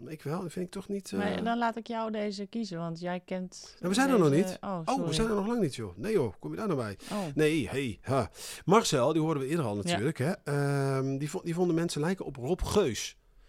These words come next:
Speaker 1: Ken je Rob Geus?
Speaker 2: Ja,
Speaker 1: Dat is, eh,
Speaker 2: zeker.
Speaker 1: ja,
Speaker 2: Die, eh,
Speaker 1: van de
Speaker 2: die, die,
Speaker 1: smaakpolitie.
Speaker 2: die, die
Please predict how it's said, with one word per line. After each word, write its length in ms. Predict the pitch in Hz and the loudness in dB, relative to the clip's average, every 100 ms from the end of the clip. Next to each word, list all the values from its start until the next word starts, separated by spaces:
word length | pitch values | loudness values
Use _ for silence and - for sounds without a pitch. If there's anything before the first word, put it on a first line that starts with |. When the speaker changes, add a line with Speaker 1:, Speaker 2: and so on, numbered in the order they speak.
| - - - | -20 -20 -8
Speaker 1:
Ken 120 | 180 | -6
je 80 | 180 | -2
Rob 180 | 190 - | -4 -4
Geus? 540 | 202 226 214 - - _ _ _ | -4 -4 -4 -6 -10 _ _ _
Speaker 2:
Ja, 400 | - 160 180 135 - _ _ | -8 -4 -4 -6 -14 _ _
Speaker 1:
Dat 180 | 139 156 | -8 -4
is, 200 | 139 151 | -2 0
eh, 60 | |
Speaker 2:
zeker. 420 | 139 131 127 - 135 | 0 -2 -2 -4 -4
Speaker 1:
ja, 260 | 107 90 - - _ - | -6 -8 -14 -20 _ -6
Speaker 2:
Die, 280 | 185 185 185 | -4 0 0
eh, 20 | |
Speaker 1:
van 40 | |
de 40 | 180 | 2
Speaker 2:
die, 80 | 165 | 0
die, 80 | 185 | 0
Speaker 1:
smaakpolitie. 640 | 185 190 165 135 185 143 107 | 0 0 0 0 0 -4 -6
Speaker 2:
die, 0 | |
die 300 | - - | -8 -12